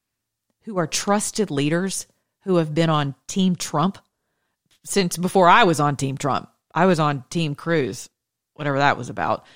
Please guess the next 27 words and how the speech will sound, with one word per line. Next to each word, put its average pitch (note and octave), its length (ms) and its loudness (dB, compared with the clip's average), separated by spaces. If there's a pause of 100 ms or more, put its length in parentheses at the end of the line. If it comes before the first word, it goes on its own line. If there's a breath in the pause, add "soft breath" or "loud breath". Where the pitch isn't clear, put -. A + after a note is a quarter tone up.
(440 soft breath)
But, D#3 400 -2 (280)
you F3 120 -10
know, C#3 280 -2 (280)
I D3+ 140 -2
was C#3+ 240 -2 (140)
on D3+ 120 -4
the C#3+ 80 -2
Sanctimony C#3+ 680 -4 (560)
tour, C#3+ 480 -2 (520)
I D#3 60 -8
think D#3 220 -4
in E3+ 80 -2
my A#2 160 0
own C#3+ 180 -2
spirit C#3+ 560 -2
of, C#3+ 160 -8
like, C#3 320 -4
still D#3+ 220 -2
waiting C#3 200 -2
for D3 140 -8
Jesus C#3 400 -4
to C#3+ 120 -4
descend C#3 380 -6
into C3+ 180 -6
the A#2+ 160 -4
Oval C#3 280 -4
Office. C#3+ 440 -2